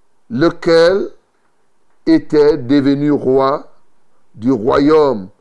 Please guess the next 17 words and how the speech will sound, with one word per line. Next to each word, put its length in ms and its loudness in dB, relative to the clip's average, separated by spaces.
des 160 -12
Chaldéens. 640 -2
La 100 -20
première 380 0
année 220 0
de 140 0
son 280 0
règne, 360 -2
moi 240 -4
Daniel, 640 -2
je 160 -4
vis 200 -2
par 220 -2
les 140 2
livres 420 -2
qu'il 300 -6
devait 520 0